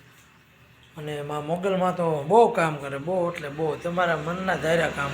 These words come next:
કરે, એવા માં મોગલમાં બિરાજમાન છે. તો આપણે દર્શન પણ કરી લીધા છે, અને હવે નીકળશું આપણે સીધા ઘર બાજુ. તો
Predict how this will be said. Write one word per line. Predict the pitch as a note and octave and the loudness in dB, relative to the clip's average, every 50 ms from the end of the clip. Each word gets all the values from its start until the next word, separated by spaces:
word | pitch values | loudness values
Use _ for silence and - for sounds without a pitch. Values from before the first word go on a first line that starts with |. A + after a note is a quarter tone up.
| B2+ | -6
કરે, | - C3+ C3+ C3+ C#3 D3 | -6 -4 -4 -4 -2 2
એવા | E3 F#3 G3 F3+ E3+ | 6 8 8 10 10
માં | - D3 D3+ D#3 D#3 - - - - - - - - - - - - - D3+ | 8 8 6 4 0 -2 -2 -4 -4 -4 -4 -4 -4 -6 -6 -6 -6 -6 -6
મોગલમાં | D3+ D3+ D3+ D#3 D#3+ D#3 D3+ D3+ D3+ C#3+ C#3 | -6 -6 -4 -4 -4 -4 -4 -6 -6 -8 -8
બિરાજમાન | D3 D3 D#3 D3+ D3 C#3+ D3+ D3 D3 C#3+ C3+ - | -6 -4 -4 -4 -4 -6 -8 -10 -10 -10 -12 -8
છે. | E3+ F3+ F3 D#3 - - - - - - - - | -6 -6 -6 -6 -8 -12 -18 -20 -20 -20 -20 -18
તો | - D3 D3 | -12 -8 -6
આપણે | C#3 C#3 C#3 C#3 C#3 C3+ | -6 -6 -4 -6 -8 -4
દર્શન | C#3 D#3+ D#3+ D3+ D3 D#3 D3+ | -2 -2 -2 -2 -2 -6 -6
પણ | C#3+ C#3+ C#3+ | -4 -6 -8
કરી | C3+ - E3 E3 E3+ | -6 -6 -6 -4 -4
લીધા | F3+ E3+ D#3+ F#3 F3+ F#3 | -4 0 0 2 2 4
છે, | G#3 A3 F3+ | 2 2 2
અને | D#3 D3 C#3+ C#3 | 0 0 -2 -4
હવે | C#3 C#3+ C#3+ C#3+ C#3 B2 - - - - - - - - - - - - - | -4 -2 -2 -2 -4 -6 -10 -18 -18 -16 -14 -14 -14 -16 -18 -18 -18 -20 -12
નીકળશું | - D#3 D#3+ - F#3 E3 D3 B2+ D3 D3+ | -10 -10 -4 -2 0 0 0 -2 -2 -2
આપણે | D3 C#3+ D#3 F3 D#3 | -2 -2 -2 -4 -4
સીધા | - - D#3+ D3 E3 F#3 - - - - | -4 -8 -6 -2 -2 -2 -4 -6 -10 -2
ઘર | - D#3+ D#3 D3 | 0 0 0 0
બાજુ. | C#3 C3 B2+ B2+ - - - - - - - - - - _ _ _ - - - - - - - - - - - | -2 -4 -6 -8 -12 -14 -16 -16 -16 -18 -18 -18 -20 -20 _ _ _ -16 -14 -12 -12 -12 -12 -12 -12 -12 -2 6
તો | G#3+ A3 | 8 10